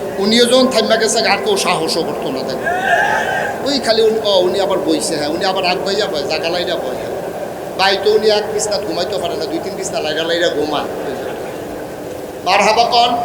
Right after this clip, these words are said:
জোরে কন, আরো জোরে।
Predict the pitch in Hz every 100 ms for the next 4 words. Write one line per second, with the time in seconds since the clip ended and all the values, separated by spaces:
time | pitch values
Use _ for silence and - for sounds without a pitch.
0 | - - - - - - - 240 - 202
1 | 226 226 254 254 254 247 - - - -
2 | - - - 196 269 294 285 311 311 330